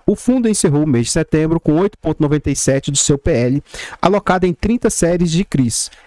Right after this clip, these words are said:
em oito, oito estados. E isso dá cento e trinta e um milhões de reais. Então, o que que a gente observa? Ó, o fundo tem quase um bi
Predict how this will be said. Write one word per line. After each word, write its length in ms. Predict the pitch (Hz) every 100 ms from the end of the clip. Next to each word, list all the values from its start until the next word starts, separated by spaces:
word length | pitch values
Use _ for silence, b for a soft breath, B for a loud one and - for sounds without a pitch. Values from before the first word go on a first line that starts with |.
| -
em 160 | 196 156
oito, 380 | 139 147 - -
oito 280 | 147 156 202
estados. 560 | - 196 107 98 - - B B _
E 200 | 131 180
isso 160 | -
dá 140 | 156 156
cento 300 | - 208 220
e 40 |
trinta 300 | 208 208 202
e 20 |
um 100 | 175
milhões 380 | 196 220 156 170
de 80 | 190
reais. 400 | 214 - - - B B
Então, 120 | 269
o 20 |
que 100 | -
que 100 | 381
a 40 | 311
gente 180 | 269
observa? 560 | 247 214 - 135 98 104
Ó, 200 | 143 104 - _ b b b
o 80 | 180
fundo 320 | - 285 254
tem 260 | - 131 107
quase 400 | - 240 240 196
um 200 | 226 320
bi 380 | 214 123 170 269